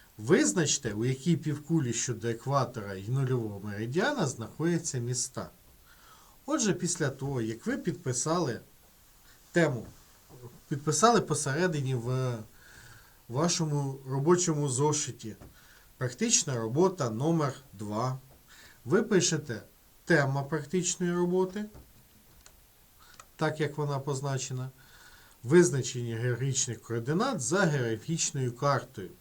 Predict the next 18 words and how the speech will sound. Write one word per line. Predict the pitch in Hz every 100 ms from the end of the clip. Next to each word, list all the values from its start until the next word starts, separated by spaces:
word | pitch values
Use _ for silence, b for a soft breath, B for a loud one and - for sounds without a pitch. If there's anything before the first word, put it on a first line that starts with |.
| -
Тобто | - - -
так, | - 202 208
як | 131 -
у | 107
вас | 131 147 117
йде | 98 127 139 B B B B B B -
в | 117 117 117 113 _ - - _ - - -
вашому | 107 113 - 117
Google | 113 151 147
класі, | 165 202 254 - 160
і | 127 131
так | - 208 -
у | 110
вас | 135 147 110
йде | 104 135 139
і |
в | 107
підручнику. | - 107 113 117 - 175 -